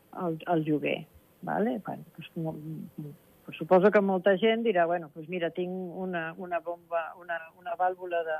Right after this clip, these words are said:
d'oxigen». D'acord, molt bé. Però, mm, hi haurà altres que no.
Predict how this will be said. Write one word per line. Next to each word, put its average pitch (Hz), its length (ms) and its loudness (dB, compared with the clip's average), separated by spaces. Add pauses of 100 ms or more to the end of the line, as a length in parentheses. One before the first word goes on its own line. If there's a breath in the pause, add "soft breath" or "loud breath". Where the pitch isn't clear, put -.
d'oxigen». - 580 -10 (220)
D'acord, 151 340 -2 (380)
molt 160 260 -8
bé. - 80 -10 (1000 soft breath)
Però, 190 260 8 (720)
mm, 165 580 -12
hi 160 80 -12
haurà 147 260 -10
altres 151 380 -4
que 226 140 4
no. 190 220 0